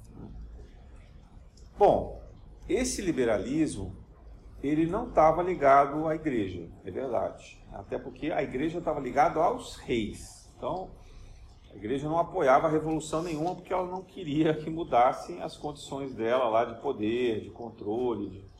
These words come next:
políticas que ela tinha com os reis absolutistas.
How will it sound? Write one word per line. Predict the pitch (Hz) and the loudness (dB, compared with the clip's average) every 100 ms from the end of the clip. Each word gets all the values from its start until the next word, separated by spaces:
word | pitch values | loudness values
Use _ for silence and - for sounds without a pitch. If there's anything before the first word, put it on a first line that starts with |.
| - | -18
políticas | 110 101 104 - 104 - | -14 -14 -16 -16 -16 -14
que | 123 | -12
ela | 135 | -10
tinha | - 104 110 - - - - - _ - | -12 -12 -12 -12 -18 -20 -20 -20 _ -14
com | 110 117 127 | -10 -8 -10
os | 120 - | -14 -10
reis | 107 107 113 | -6 -6 -8
absolutistas. | 110 - 120 156 - 92 - - - - - | -10 -12 -12 -12 -16 -20 -20 -20 -20 -20 -20